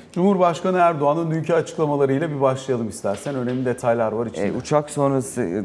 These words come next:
Speaker 2: daha doğrusu G yirmi dönüşünde uçakta yapmış olduğu açıklamalar önemli. Zaten muhtemelen yansımalarını göreceğiz bugün, önümüzdeki günlerde. Çünkü, e, birçok başlıkla ilgili olarak, dış politika ve ekonomi başlıklarıyla ilgili olarak zaten önümüzdeki gelişmeleri aslında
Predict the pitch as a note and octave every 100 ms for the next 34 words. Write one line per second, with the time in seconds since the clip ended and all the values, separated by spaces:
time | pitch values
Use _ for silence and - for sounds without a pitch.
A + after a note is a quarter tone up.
0 | - G#2+ A2 G#2+ G#2+ - A2 - G#2 G#2+
1 | A2+ A#2+ A2 A2 G#2 G#2 G#2 G#2 G2+ A2
2 | G#2 - G2+ F#2+ - G#2+ G2 G2 G2 -
3 | - G2+ G#2 B2+ B2 G2 F#2+ G#2+ G#2+ A2+
4 | A2 F#2 A2+ A2+ G#2 G#2 G2+ G2+ G#2+ G#2
5 | G#2 A2 G2+ F#2+ F#2+ F2+ E2+ F#2+ E2+ D#2+
6 | E2 F2 E2 D#2+ E2+ - E2 D#2+ D2+ G2+
7 | C#3 - - - - - G#2 G#2 A#2 -
8 | - - - - G2+ G#2 G2 G2+ A#2 A#2+
9 | A#2+ - F#2+ F#2 - - F#2 F2 E2+ F2+
10 | E2 D#2+ G#2+ G#2 F#2 - E2 E2 - D#2+
11 | D#2+ E2 F2+ F2 E2 E2 - - E2+ D#2+
12 | D#2+ E2+ E2+ E2+ C3 A#2 G#2+ G#2+ A2 G#2+
13 | G2 G#2+ A#2 G#2+ G#2+ G#2 A2+ A2 A2 F2+
14 | - E2+ D#2 C#2